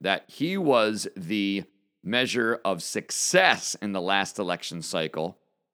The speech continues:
and the maga candidates that he endorsed, which I would agree with. And the rhinos, the establishment, and Mitch McConnell were the reason for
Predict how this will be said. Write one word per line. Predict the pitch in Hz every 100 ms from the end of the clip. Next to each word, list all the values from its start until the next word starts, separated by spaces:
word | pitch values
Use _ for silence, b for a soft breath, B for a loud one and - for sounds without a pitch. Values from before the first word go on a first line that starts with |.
| _
and | 101 101 98 -
the | 90
maga | 95 104 120 117 110
candidates | - 117 110 98 -
that | 98 82
he | 95
endorsed, | 87 80 82 - -
which | 95 - -
I | 92
would | 95 82
agree | 73 60 76 95 95
with. | 60 64 - - _ _ _ _ _ _ _ _ _ _ _ _
And | 104 98 90 -
the | 90 90
rhinos, | 98 117 101 87
the | 85
establishment, | 82 - 101 90 87 85 69
and | 78
Mitch | 80 -
McConnell | - 92 87 76 64 _ _ _ _
were | 85 85
the | 85
reason | 87 95 87 87 -
for | - 85 82